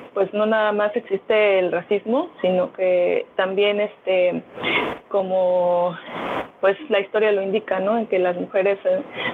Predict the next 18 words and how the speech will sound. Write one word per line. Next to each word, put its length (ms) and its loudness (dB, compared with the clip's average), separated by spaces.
han 140 0
visto, 300 -2
se 80 2
han 120 2
visto 340 -2
como, 560 0
pues, 180 4
eh, 200 2
inferiores, 640 0
¿no? 200 -2
Como, 800 0
este, 640 0
eh, 180 2
menos 340 0
que 120 -6
seres 300 2
humanos, 400 0
¿no? 240 0